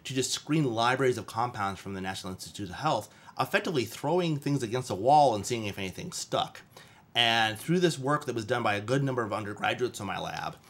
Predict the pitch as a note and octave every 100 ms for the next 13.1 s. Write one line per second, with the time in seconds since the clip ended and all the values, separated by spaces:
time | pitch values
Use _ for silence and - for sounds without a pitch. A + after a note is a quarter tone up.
0 | - - - G#2+ B2 B2 C#3 C#3 C3 A#2
1 | A#2+ - A2+ A#2 A2 G2+ G#2+ A#2 A2+ F#2+
2 | E2 E2+ F#2 G2 F#2+ - C3 A2+ - G#2
3 | - C#3+ D3 - - A2 G#2 - A#2 G#2
4 | F2+ - - F2 C#3 C3+ A#2 A2 G2+ G#2
5 | G2 F#2+ - F3 D#3+ C#3 - - - A2+
6 | A#2+ G#2+ G2+ G2 C3 D3+ D#3+ C3+ G2+ B2+
7 | - - - - - - A2+ A#2 A2 G#2+
8 | A2+ A#2+ A#2+ D3+ D3+ D#3+ G#3+ F3+ - A2+
9 | G#2+ G#2+ A2 - C#3 D#3 C3 B2+ G#2 G2
10 | A2+ A2 A2 - - A#2 G#2+ - B2+ G#2+
11 | G#2+ - F#2 E2+ F2 D#2 G2+ G2 G2+ G#2+
12 | - - - A2+ A2 G2 D3+ C3+ A2 G2+